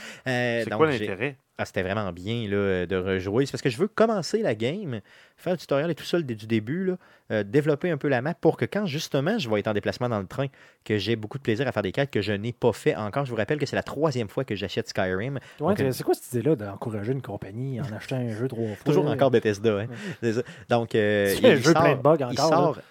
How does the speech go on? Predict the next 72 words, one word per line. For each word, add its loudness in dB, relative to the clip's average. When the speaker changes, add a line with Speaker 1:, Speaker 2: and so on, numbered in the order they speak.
Speaker 1:
très 0
bien -4
sur -4
la 2
Switch, -4
honnêtement, -2
vraiment -4
bien. -4
Euh, 2
ça -6
roule 4
Speaker 2:
Mais 4
t'as 6
Speaker 1:
bien. 4
Speaker 2:
joué 2
sur 0
la 2
grosse -8
t 0
v -2
ou -6
le -2
petit -20
écran ? -16
Speaker 1:
J'ai 2
joué 0
sur -6
le -8
petit -2
écran. -6
Speaker 2:
OK, -6
ben 0
Speaker 1:
Ouais, 2
Speaker 2:
c'est -8
Speaker 1:
c'est -10
Speaker 2:
ça, 0
Speaker 1:
ça. -6
Speaker 2:
ça, -16
ça 2
aide, -6
le -6
petit -12
écran. -10
Speaker 1:
Oui, 0
bien 0
sûr, -2
bien -6
sûr. -2
Speaker 2:
Parce -2
que -4
Speaker 1:
Donc, -4
Speaker 2:
t'as -6
une -6
Speaker 1:
euh, 4
Speaker 2:
densité -4
de -8
pixels -4
plus -4
élevée, -2
ça -10
donne -6
l'impression -10
que -20
l'image -8
est -10
plus -18
sharp -6
qu'elle -4
est -6
en -8
réalité. -10
Speaker 1:
Oui, 0